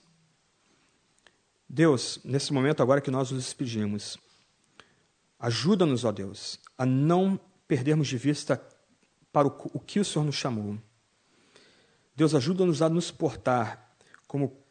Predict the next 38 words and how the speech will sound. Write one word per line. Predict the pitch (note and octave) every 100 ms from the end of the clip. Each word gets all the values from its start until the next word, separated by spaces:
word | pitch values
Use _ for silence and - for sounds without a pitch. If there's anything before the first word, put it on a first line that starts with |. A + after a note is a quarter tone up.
| _ _
pregadores | E3 D#3 A#2 C#3 E3+ C#3
de | B2
fato, | - A2 G#2 - - _ _ _ _ _ _ _
como | - D3+
pastores | E3 C3+ - D3+ E3+ C#3
de | B2
fato. | - G#2+ G#2 - - _ _ _ _ _ - _ - -
Ajuda-nos, | B2+ A#2+ G#3 F3+ C#3
ó | C#3
Deus, | A#2+ A#2 A#2+
a |
nos | D3 -
portarmos | - C#3+ A#2+ C#3 D3+ B2+ G#2+ - - _ _ _ _ _ _ -
como | D#3 D#3+ D3 -
homens | F3 F#3+ F3+
chamados | - D3 D3 C#3+ C#3
a |
pregar | - A#2+ C3
o | C3
Teu | C3+
Evangelho. | C3 A#2 A2 G2+ G#2 G#2+ _ _ _ _ _ _ _ _ _ C#3+
Ó |
Deus, | D3+ E3
aqueles | D3 F3+ F3 -
que | - E3
em | D3+ C#3+
nosso | E3 E3 D3+
meio | D3 D#3+
não | C#3+
foram | D#3+ D#3+
chamados | - C#3+ D3
para | - D3
pregar | C#3 B2+ C#3+
o |
Evangelho, | C3 B2 G#2+ C3 D3 B2
que |
o | -
Senhor | - C#3+ D#3+